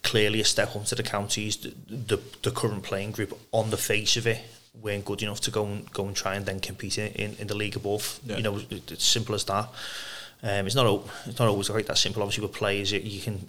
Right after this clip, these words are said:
Speaker 1: obviously get a little bit more out of them. Um, but on the face of it, we, we knew we'd have to make some changes, but we wanted to give the lads a, a chance. You know, there might have been a couple of players in there who were, who were good enough and to, to stay with us long term. So we, we obviously had a meeting with the,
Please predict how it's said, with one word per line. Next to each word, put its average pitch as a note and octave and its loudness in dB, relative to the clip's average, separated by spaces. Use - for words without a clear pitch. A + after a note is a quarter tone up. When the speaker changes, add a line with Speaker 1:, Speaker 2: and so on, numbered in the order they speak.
Speaker 1:
obviously G#2 0
get G2+ 2
a - -2
little G2+ -2
bit G2 0
more G2+ 0
out G#2+ 2
of - -4
them. A2 -2
Um, G2+ -4
but G#2 2
on A#2+ 8
the A#2 6
face A#2 6
of A2+ 4
it, A2+ 6
we, B2+ 2
we A#2+ 2
knew A2+ 0
we'd A2+ 2
have G#2+ 2
to A#2 -6
make G#2 -4
some A2 -2
changes, A2 2
but A#2+ 0
we B2+ -2
wanted B2+ 2
to C3+ 2
give B2+ 4
the B2+ 4
lads B2 6
a, A2 6
a E2+ -2
chance. A#2+ 4
You A#2+ 4
know, A2+ 4
there A#2 4
might A#2 6
have A#2+ 0
been G#2+ 0
a G#2+ -6
couple G#2 -2
of G2 -4
players G2+ 0
in G2+ -4
there G2 0
who G2 -4
were, G#2 -2
who G2+ -10
were G2 -8
good G2+ -2
enough G2 -4
and G2 -4
to, - 2
to - 4
stay G#2 4
with G2+ -4
us G#2+ 0
long G#2+ 2
term. G2+ 0
So G#2 2
we, G#2 -2
we G#2+ 0
obviously G#2 2
had G#2 0
a G#2 -4
meeting G2+ -2
with G#2+ -2
the, G2+ 0